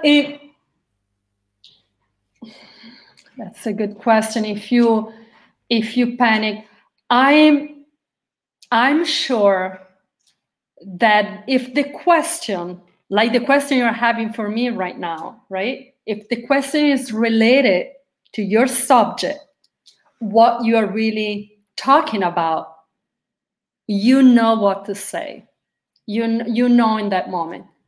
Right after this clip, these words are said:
The panic, the panic is if you, if you, if your mind is closed in only in, in, you memorize something so well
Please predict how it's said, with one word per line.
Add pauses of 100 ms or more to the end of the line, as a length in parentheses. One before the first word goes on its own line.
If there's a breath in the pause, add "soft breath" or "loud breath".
(1120)
The
panic,
the
panic
is
if
you, (2500)
if
you,
if
your
mind
is
closed
in
only
in,
in,
you
memorize
something
so
well